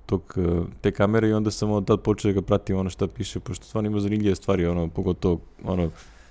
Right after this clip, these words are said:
kad gledaš šta sve on koristi, na koji način, ovaj, koristi, e,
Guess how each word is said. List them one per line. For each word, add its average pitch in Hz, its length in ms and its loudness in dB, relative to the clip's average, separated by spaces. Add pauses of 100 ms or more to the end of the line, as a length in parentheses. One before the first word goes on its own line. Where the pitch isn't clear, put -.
(200)
kad 95 100 -10
gledaš 101 220 2
šta 104 200 -2
sve - 180 -4
on 104 100 -2
koristi, 104 440 0
na 92 100 0
koji 98 220 0
način, 92 380 -2
ovaj, 90 240 -2
koristi, 90 680 -2
e, - 40 -10